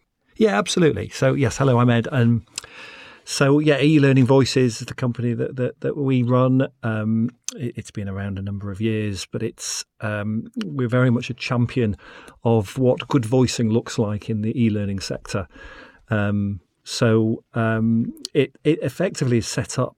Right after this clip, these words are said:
to reflect the, the, the, the fundamental change we've seen in the e-learning industry over the last couple of years. Um, previously, um, anyone making an e-learning program could go to one of many hundreds of,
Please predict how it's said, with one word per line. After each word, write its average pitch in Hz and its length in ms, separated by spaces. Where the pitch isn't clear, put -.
to 113 600
reflect - 760
the, 113 380
the, 120 160
the, - 240
the 107 80
fundamental 110 640
change 123 480
we've 120 220
seen 127 380
in 107 100
the 107 160
e-learning 107 460
industry 98 480
over 104 80
the 104 120
last 98 220
couple 104 220
of 156 60
years. 127 340
Um, 104 320
previously, 110 720
um, 104 480
anyone 113 360
making 110 320
an 107 80
e-learning 107 480
program 104 600
could - 240
go 104 180
to 107 460
one 120 280
of 113 120
many 127 260
hundreds 110 680
of, 101 300